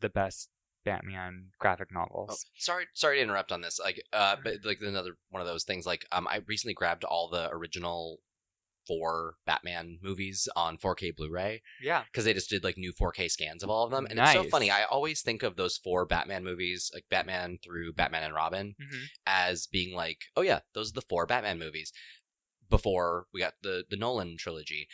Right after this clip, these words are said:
Speaker 1: Yeah.
Speaker 2: And it's so funny. It's really more of like, "Oh, yeah, there's two Burton
Speaker 1: Two and
Speaker 2: movies
Speaker 1: two.
Speaker 2: and there's two Schumacher movies." The fact that I lump those four together makes no sense 'cause they are so different. Like
Speaker 1: E-, even the colors
Speaker 2: Oh,
Speaker 1: are
Speaker 2: yeah.
Speaker 1: completely different.
Speaker 2: Yeah, like, the fact that, like,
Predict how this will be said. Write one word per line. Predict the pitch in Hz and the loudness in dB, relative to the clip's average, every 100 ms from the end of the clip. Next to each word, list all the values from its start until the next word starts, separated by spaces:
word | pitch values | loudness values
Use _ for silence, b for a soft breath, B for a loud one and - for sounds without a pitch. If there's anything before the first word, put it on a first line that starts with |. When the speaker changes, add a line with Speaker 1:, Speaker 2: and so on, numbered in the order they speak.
| - | -4
Speaker 1:
Yeah. | 117 | 0
Speaker 2:
And | |
it's | 123 | 4
so | 165 160 | 4 4
funny. | 147 110 - | 4 2 -2
It's | 123 - | -6 -2
really | 202 233 147 | 0 2 4
more | 123 117 | 6 6
of | 107 | 6
like, | 110 101 | 6 6
"Oh, | - | 2
yeah, | 127 92 | 4 2
there's | 98 104 | 0 -2
two | - 196 185 _ - | -2 -6 -10 _ 4
Burton | 117 123 156 | 6 6 4
Speaker 1:
Two | |
and | 185 170 | 4 4
Speaker 2:
movies | 180 147 - | 4 4 4
Speaker 1:
two. | 135 98 123 | 4 4 4
Speaker 2:
and | 127 | 4
there's | 120 - | 4 2
two | - | 0
Schumacher | 123 143 120 95 95 | 2 2 4 2 0
movies." | 85 85 - | -6 -4 -2
The | 107 | 0
fact | 123 131 | 2 2
that | 151 | 4
I | 113 | 4
lump | 98 104 | 4 0
those | - 110 - | 0 0 0
four | 98 95 | 0 0
together | 90 82 104 110 | 2 0 2 0
makes | 101 92 - | -2 -6 -4
no | 90 85 | -4 -2
sense | - 69 - - | -2 -4 -6 -4
'cause | 104 - _ _ | -4 -6 _ _
they | 117 | 0
are | 127 | 2
so | - - - 110 | 2 2 2 2
different. | 101 - 67 - - _ _ _ _ _ | 0 -6 -14 -16 -20 _ _ _ _ _
Like | 113 123 170 180 | 2 2 2 -4
Speaker 1:
E-, | |
even | 175 156 | -2 4
the | 135 | 4
colors | - - 160 196 127 101 98 - - - | 2 6 8 10 8 6 -2 -8 -8 8
Speaker 2:
Oh, | 170 143 | 10 10
Speaker 1:
are | 147 | 10
Speaker 2:
yeah. | 135 | 6
Speaker 1:
completely | 139 - - 147 147 131 123 | 4 -8 -8 -6 -6 -6 -6
different. | 117 110 156 | -6 -4 6
Speaker 2:
Yeah, | 151 | 8
like, | 110 107 | 8 6
the | 139 | 6
fact | 143 156 | 6 4
that, | - | 2
like, | 131 120 - | 4 4 2